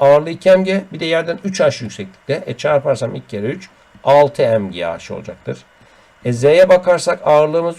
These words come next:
üç M G, yerden de iki H yükseklikte. O zaman üç kere iki ne olacaktır? Altı M G H olacaktır. E, bunlar arasındaki ilişkiyi soruyor. E, baktığımız zaman ne olacak?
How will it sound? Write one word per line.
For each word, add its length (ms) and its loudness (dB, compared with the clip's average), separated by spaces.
üç 200 -6
M 200 2
G, 280 -4
yerden 360 2
de 60 -8
iki 180 -6
H 180 -4
yükseklikte. 500 -12
O 80 -4
zaman 220 0
üç 180 -12
kere 180 -8
iki 220 -12
ne 60 -4
olacaktır? 580 -6
Altı 420 0
M 60 -14
G 100 -14
H 200 -12
olacaktır. 400 -20
E, 120 -4
bunlar 240 4
arasındaki 400 -2
ilişkiyi 400 -8
soruyor. 380 -4
E, 120 -4
baktığımız 440 -4
zaman 300 0
ne 60 -2
olacak? 340 -2